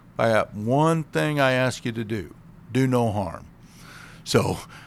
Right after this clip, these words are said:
I don't know when you're an elected official, as many people listening to this and in your group, sometimes we do harm. But let's hope we don't do it with intent to try to harm. So I'm hoping that, uh,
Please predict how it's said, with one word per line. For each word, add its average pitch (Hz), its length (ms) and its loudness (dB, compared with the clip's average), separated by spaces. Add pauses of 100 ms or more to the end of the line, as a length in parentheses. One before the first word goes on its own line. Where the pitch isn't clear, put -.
(240)
I 120 140 6
don't 131 240 6
know 135 260 6
when 156 300 4
you're 160 320 6
an 156 180 2 (120)
elected 131 480 6
official, 135 560 2 (160)
as 110 180 -2
many 123 260 2
people 131 380 0
listening 131 440 0
to 135 60 -2
this 135 400 2
and 113 280 -2
in 127 160 -2
your 127 140 2
group, 127 520 2 (280)
sometimes 143 500 4
we 147 100 2
do 127 240 0
harm. 113 420 0 (360)
But 127 80 0
let's 127 220 4
hope 127 200 0
we 131 100 2
don't 117 380 0
do 113 160 2
it 110 100 0
with 107 200 -4
intent 98 500 -4
to 101 80 -12
try 113 300 0
to 104 100 -6
harm. 113 580 -12
So 117 200 -2
I'm 110 240 0
hoping 131 520 0
that, 110 240 -2
uh, 101 300 -2